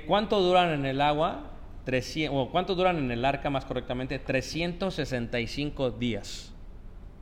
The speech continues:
Esto ya lo vimos. Si quieres ver la serie, te, ahí te explico día por día. ¿Ok?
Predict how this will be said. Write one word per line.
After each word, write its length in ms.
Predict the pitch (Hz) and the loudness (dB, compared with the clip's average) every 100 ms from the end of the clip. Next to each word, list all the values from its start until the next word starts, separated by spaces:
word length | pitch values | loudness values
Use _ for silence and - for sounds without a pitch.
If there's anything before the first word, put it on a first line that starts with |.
| - | -10
Esto 180 | 117 147 | -4 4
ya 140 | 151 | 6
lo 100 | 147 | 6
vimos. 260 | 143 139 113 | 4 2 0
Si 80 | |
quieres 200 | 117 139 | 0 0
ver 100 | 143 147 | 2 2
la 100 | 135 | 2
serie, 240 | 156 170 | 2 0
te, 120 | 170 | 0
ahí 120 | 123 | -2
te 80 | 139 | -2
explico 320 | 135 143 135 | -6 -6 -2
día 200 | 131 127 | 0 -2
por 140 | 123 107 | -4 -8
día. 140 | 95 - - - - - - | -8 -10 -14 -14 -14 -14 -12
¿Ok? 200 | 113 - | -10 -6